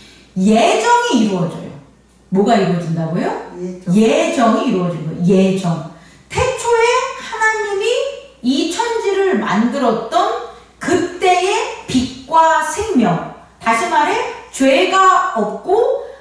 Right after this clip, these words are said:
Speaker 1: 악이 없는 그 세계가 뭐로 말미암아?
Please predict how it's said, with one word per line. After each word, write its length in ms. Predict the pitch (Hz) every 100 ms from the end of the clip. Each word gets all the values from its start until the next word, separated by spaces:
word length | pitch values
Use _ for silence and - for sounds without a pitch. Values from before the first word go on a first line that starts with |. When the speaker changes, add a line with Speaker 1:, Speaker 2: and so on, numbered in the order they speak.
| -
Speaker 1:
악이 680 | 226 285 - 381 381 - 226
없는 460 | 226 302 330 381 480 480 - - - _
그 500 | - 349 403 427 427
세계가 1200 | - 453 494 214 175 180 - - - - - - - -
뭐로 420 | 202 269 403 453
말미암아? 920 | 440 - 220 240 180 202 233 - 139